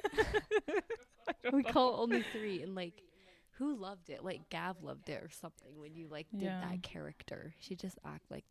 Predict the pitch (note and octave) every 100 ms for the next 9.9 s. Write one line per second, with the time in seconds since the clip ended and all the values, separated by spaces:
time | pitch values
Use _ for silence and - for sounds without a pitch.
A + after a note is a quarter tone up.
0 | - - - _ _ _ - G3+ A3+ E3+
1 | - D3+ - D3 C#3+ C#3 - D#3+ - -
2 | C#3+ - F3+ - - - _ _ _ _
3 | _ _ _ - - - - _ _ _
4 | _ _ _ - F3 D3+ D3 C#3+ G3 -
5 | - _ _ _ _ _ _ _ _ _
6 | _ _ _ - - G#3 F3+ - - A#3
7 | C#4 C#4 A#3+ A3 A#3 A3+ A3 G3+ F#3+ G3
8 | F#3+ F#3+ F#3 F3+ F#3 F3+ F#3 F3+ - F#3
9 | F3 E3 E3 E3+ - F#3 D#3 - F#3+